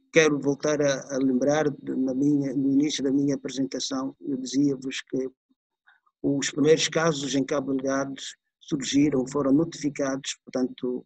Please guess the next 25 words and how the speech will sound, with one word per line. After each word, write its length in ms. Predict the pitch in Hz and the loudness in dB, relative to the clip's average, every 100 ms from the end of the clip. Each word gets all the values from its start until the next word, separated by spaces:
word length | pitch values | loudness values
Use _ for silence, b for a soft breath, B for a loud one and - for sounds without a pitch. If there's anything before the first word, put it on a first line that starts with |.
| _ | _
na, 420 | 131 127 131 120 | -4 -2 -4 -4
no 140 | 135 139 | -4 -4
acampamento 580 | 131 139 139 139 135 120 | 0 0 2 2 0 -2
da 100 | 123 | -4
funus, 240 | - 160 165 b b b | -4 -6 -6 b b b
e 100 | - | -6
foi 160 | - 180 | 4 6
necessário 640 | 165 - 139 - 143 139 | 6 2 -2 -2 -2 -2
que 100 | 131 131 | -2 -4
o 20 | |
Ministério 320 | 127 139 131 | -4 -4 -4
da 40 | |
Saúde 320 | 123 123 139 127 | -6 -4 -4 -2
iniciasse 540 | 123 - 143 135 - | -2 -2 -4 -2 -4
um 40 | |
trabalho, 540 | 127 127 135 147 123 117 b b b - | -4 -4 -4 -4 -4 -6 b b b -2
vamos 200 | 131 127 | 0 2
assim 200 | - 131 | 0 0
dizer, 320 | 131 127 131 | 0 -2 -2
de 100 | 135 | -2
rastreio 680 | 135 131 - 147 143 143 143 - _ _ | -2 -2 0 2 4 2 -2 -12 _ _
de 160 | 135 135 _ _ | 0 0 _ _
todos, 520 | - 190 180 151 135 | 6 8 8 2 -4
portanto, 800 | - - 147 139 135 135 127 123 - | -8 -8 -2 -2 -2 -4 -4 -6 -8
o, 220 | 127 127 | -6 -6